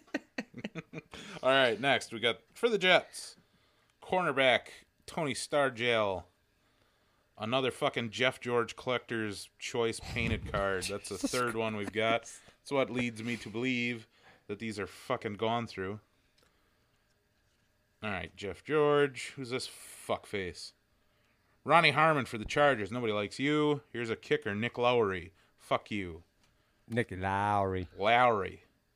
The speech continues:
Speaker 1: The old school Buccaneers logo. Irvin Randall, linebacker. Nobody knows.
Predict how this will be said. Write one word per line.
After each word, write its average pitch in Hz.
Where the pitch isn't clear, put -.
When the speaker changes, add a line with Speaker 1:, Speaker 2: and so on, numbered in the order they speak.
Speaker 1:
The 123
old 165
school 170
Buccaneers 147
logo. 107
Irvin 202
Randall, 196
linebacker. 104
Nobody 113
knows. -